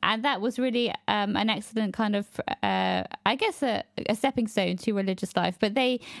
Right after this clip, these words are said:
Zion work a lot with young people. They're very, um, their mission is really in evangelization, especially evangelization of the young. Um, and they do have a mission team that, that goes out across the U K into schools,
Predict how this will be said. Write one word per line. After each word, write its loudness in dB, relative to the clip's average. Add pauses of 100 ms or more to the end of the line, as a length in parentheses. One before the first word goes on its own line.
(120)
Zion 4
work 2
a 2
lot 2
with 2
young 2
people. 2
They're 2
very, 2
um, 2
their 4
mission 2
is 2
really 2
in 2
evangelization, 2
especially 0
evangelization 0
of -2
the 2
young. 2 (320)
Um, 2
and 2
they 4
do 2
have 2
a 2
mission 2
team 2
that, 2
that 2
goes 2
out 0
across 0
the 2
U 4
K 2
into 0
schools, 2